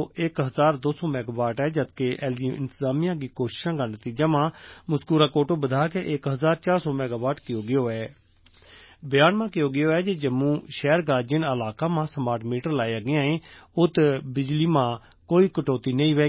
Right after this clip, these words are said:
گی، تے اس طرح اضافی بجلی دستیابی کی بدولت دیہی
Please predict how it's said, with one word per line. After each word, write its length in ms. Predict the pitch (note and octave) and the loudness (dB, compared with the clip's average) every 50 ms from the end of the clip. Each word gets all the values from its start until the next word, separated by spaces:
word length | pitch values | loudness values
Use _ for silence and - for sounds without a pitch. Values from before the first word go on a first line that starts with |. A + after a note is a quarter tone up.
| C#3+ | 2
گی، 100 | E3+ G3 | 0 -4
تے 220 | F#3+ - - D3+ C3 - - - | -4 -2 0 0 0 0 -2 -6
اس 180 | D3 C#3+ - | -6 -6 -4
طرح 200 | - D#3+ D3+ E3+ E3+ D3+ | -2 0 0 0 -2 -4
اضافی 360 | C#3+ C3 C3+ C3+ A#2+ C3+ C#3 | -4 -2 -2 -2 0 -2 -4
بجلی 360 | C3 B2 C3 A#2+ B2+ C#3+ D#3+ E3 | -4 -4 -6 -4 -2 -2 -2 0
دستیابی 540 | C3+ C3+ A#2 - - C3+ B2 A#2+ C3 D#3+ E3 | 0 -2 -4 -2 -4 -4 -4 -2 0 -2 0
کی 120 | D3+ C#3+ | 0 -2
بدولت 480 | A2+ A#2 A2 A#2 A#2+ B2+ C#3+ D3 - - C#3+ B2 | -2 -2 -4 -2 -2 -2 -4 -6 -8 -12 -6 -4
دیہی 200 | C3 A#2+ A#2 | -2 -2 -2